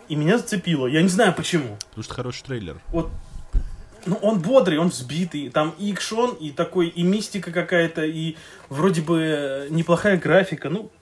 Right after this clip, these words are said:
Speaker 1: это надо смотреть уже потом по
Speaker 2: Не,
Speaker 1: итогу,
Speaker 2: ну, понятно,
Speaker 1: когда
Speaker 2: да,
Speaker 1: это
Speaker 2: что
Speaker 1: будет.
Speaker 2: судить по трейлеру как бы рано, но мне вот, типа, понравилась одна такая мысль, которую я услышал недавно в интернетах, что Ридли Скотт,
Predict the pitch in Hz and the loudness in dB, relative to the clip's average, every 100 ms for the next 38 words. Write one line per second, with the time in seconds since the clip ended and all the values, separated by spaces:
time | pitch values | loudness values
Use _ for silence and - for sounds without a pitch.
0 | _ _ 165 175 165 - 180 180 156 147 | _ _ 0 2 2 2 2 2 0 -6
1 | 156 147 156 - 214 - 220 240 127 180 | -6 -6 -4 0 2 2 0 0 0 0
2 | 147 131 - 160 170 143 139 175 147 143 | -2 -4 -6 -6 -2 -2 -2 0 -2 -2
3 | 143 147 180 285 160 127 131 135 131 131 | -4 -4 -4 -2 -2 -2 -2 0 2 0
4 | 127 127 - - - 131 123 131 143 151 | -2 -6 -14 -20 -16 -10 -4 -2 0 2
5 | 185 190 160 135 120 - 127 120 - 131 | 2 2 2 0 -4 -6 -8 -6 0 0
6 | 139 151 131 117 110 117 117 127 113 - | 2 0 0 -2 -4 -6 -6 -6 -8 -8
7 | 117 123 240 - 123 101 104 107 110 117 | -6 -4 -6 -4 -6 -6 -8 -4 -4 -6
8 | - 135 113 98 98 107 104 95 92 90 | -10 -12 -12 -12 -10 -8 -8 -8 -10 -12
9 | 92 98 202 - - _ _ _ _ _ | -14 -14 -14 -14 -20 _ _ _ _ _
10 | _ _ _ - - - 120 123 123 120 | _ _ _ -18 -18 -8 -6 -4 -4 -4
11 | 117 - _ - 123 139 127 131 - 240 | -6 -12 _ -12 -10 -6 -8 -8 -8 -10
12 | 277 | -10